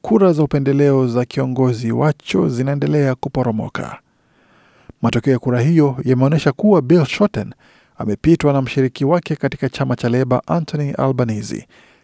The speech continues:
katika kura ya mtu ambaye wapiga kura wangependelea awe kiongozi wa chama hicho. Wakati huo huo, serikali ya mseto imesisitiza kwamba lengo lake ni kupitisha makato ya kodi kwa ukamilifu,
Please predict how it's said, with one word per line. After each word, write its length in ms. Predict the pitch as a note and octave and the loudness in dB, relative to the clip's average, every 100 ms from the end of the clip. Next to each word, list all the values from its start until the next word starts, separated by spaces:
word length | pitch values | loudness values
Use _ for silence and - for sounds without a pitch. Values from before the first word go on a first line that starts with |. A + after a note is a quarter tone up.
| - | -10
katika 260 | C3+ - | -8 -8
kura 320 | - D3+ C#3+ B2+ | -4 0 2 2
ya 120 | C#3 | 0
mtu 260 | E3 D#3+ | -2 0
ambaye 400 | C#3 A#2+ D#3+ G#3 | 0 0 0 0
wapiga 320 | F3 - C#3+ A#2 | 0 -2 -4 -2
kura 400 | - D#3 A2 - _ _ _ _ | 0 2 0 -4 _ _ _ _
wangependelea 840 | A2+ A2 - A2+ A#2+ C#3 C#3+ C3+ - | -4 -4 -4 -2 2 4 4 2 2
awe 200 | C#3 B2+ | 2 0
kiongozi 540 | C3+ B2+ E3+ F#3 D#3 | -2 0 2 2 2
wa 80 | D3 | 2
chama 260 | B2+ A#2 | 0 0
hicho. 400 | G2+ G#2 - - - _ _ _ _ _ _ _ | -2 -2 -4 -4 -8 _ _ _ _ _ _ _
Wakati 320 | A#2 - A#2 | -2 0 -2
huo 240 | B2+ E3 C#3 | 2 4 6
huo, 340 | E3+ F3 A#2 | 6 4 2
serikali 460 | G#2+ A#2 A#2 C3 B2+ | 0 -2 0 2 4
ya 80 | A#2+ | 2
mseto 360 | - F#3 F3 | 2 0 2
imesisitiza 840 | D3+ C#3 C3 - B2 D3+ - F3 C#3+ | 4 4 2 2 -4 -2 -2 0 0
kwamba 560 | - A#2 A#2 D3+ F3 - - | 0 -2 0 0 0 -2 -8
lengo 340 | B2 B2 C3 | -4 0 0
lake 340 | C3+ G#3 - F#3+ | 2 0 0 -2
ni 140 | D#3+ | -2
kupitisha 600 | - C#3 C#3 - C#3 - | -4 -4 -4 -4 -6 -4
makato 460 | A#2+ A2+ B2 A#2 A#2 | -6 -4 -4 -2 -2
ya 140 | A#2 | -2
kodi 480 | - - E3 C#3+ C3 - - _ _ | -2 0 2 2 0 -6 -20 _ _
kwa 120 | - F#3 | -2 0
ukamilifu, 640 | E3+ E3 D3 G#2+ - | 2 2 2 -2 -4